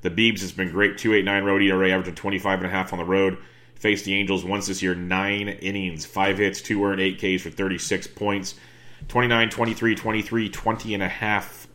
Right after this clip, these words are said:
nineteen, thirty-two, thirty-five, twenty-one, forty-seven. So twenty or more in eight of his last nine starts for the Biebs. Very, very conti-, consistent. The thing we always talk about with Los Angeles Angels of Anaheim,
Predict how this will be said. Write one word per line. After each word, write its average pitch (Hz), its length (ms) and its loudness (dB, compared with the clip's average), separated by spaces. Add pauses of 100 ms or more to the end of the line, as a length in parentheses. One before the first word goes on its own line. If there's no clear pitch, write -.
(160)
nineteen, 101 540 -4
thirty-two, 104 500 0
thirty-five, 104 480 0
twenty-one, 104 480 -4
forty-seven. 101 760 -2 (600)
So 101 160 0
twenty 117 320 6
or 110 60 4
more 110 220 2
in 101 60 2
eight 101 160 4
of 101 80 -2
his 92 140 0
last 92 300 -2
nine 92 440 -2
starts 95 400 -2
for - 120 -6
the 87 80 -2
Biebs. 85 440 0 (540)
Very, 113 320 6
very 107 320 4
conti-, 90 320 -4 (140)
consistent. 104 520 0
The 90 80 2
thing 104 160 -2
we 107 80 0
always 95 160 2
talk 101 200 0
about 101 160 2
with 85 100 -4
Los 85 200 -2
Angeles 95 400 0
Angels 95 340 -2
of 76 180 -10
Anaheim, 104 560 0